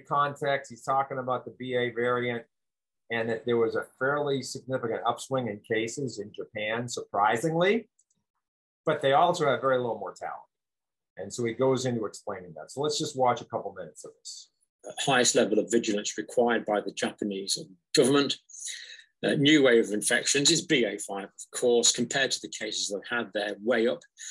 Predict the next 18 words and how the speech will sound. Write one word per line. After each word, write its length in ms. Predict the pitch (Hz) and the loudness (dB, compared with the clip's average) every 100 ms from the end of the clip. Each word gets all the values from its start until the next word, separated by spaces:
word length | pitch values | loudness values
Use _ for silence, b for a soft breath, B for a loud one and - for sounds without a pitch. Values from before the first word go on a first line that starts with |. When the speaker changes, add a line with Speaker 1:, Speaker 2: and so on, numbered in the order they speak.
| B B B | B B B
Speaker 2:
Interestingly, 720 | 226 233 247 180 - 131 107 | 4 4 2 0 0 -2 -4
in 120 | 110 110 | -6 -8
Japan, 400 | - - 123 110 | -12 -8 -4 2
disproportionately 800 | 202 - 180 175 143 139 143 135 | 2 4 4 4 4 4 4 2
affecting 480 | - 127 - 120 | 4 0 2 2
children 420 | 113 131 120 113 117 | 4 4 4 6 6
and 80 | |
younger 240 | 113 107 - | 4 2 -2
people. 420 | - 170 160 104 | 2 0 0 -2
Now, 300 | 117 123 - - - _ _ _ _ - B B B B B B B _ | 0 -2 -4 -10 -20 _ _ _ _ -18 B B B B B B B _
Japan 540 | - 165 - 240 302 220 | -2 -2 0 2 2 2
is 360 | 175 156 - | 2 2 2
interesting. 480 | 175 170 - - 120 | 2 2 0 -2 2
There's 100 | - | 2
something 260 | 285 311 262 | 2 2 4
strange 640 | - - 165 160 165 117 | 6 4 2 0 0 0
going 200 | 120 107 | 0 -2
on. 100 | 95 | -6